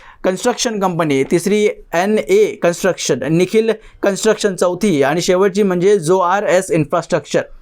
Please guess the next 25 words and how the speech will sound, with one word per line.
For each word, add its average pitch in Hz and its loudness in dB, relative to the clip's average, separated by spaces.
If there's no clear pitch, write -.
आणि 175 0
या 190 0
पाचही 185 -2
कंपन्यांचे 185 0
संचालक 175 -2
दीपक 175 0
मोहन, 175 0
किशोर 202 2
मेनन, 160 -2
जय 165 0
ज-, 170 -2
जय 180 0
जोशी, 185 0
केतन 180 0
कदम 175 0
व 170 2
भूपेंद्र 185 0
पुरोहित 185 0
यांचं 180 0
नाव 190 2
डिनू 175 0
मोरिया 185 0
याच्याशी 196 0
संबंधित 208 0
आपल्यासमोर 190 0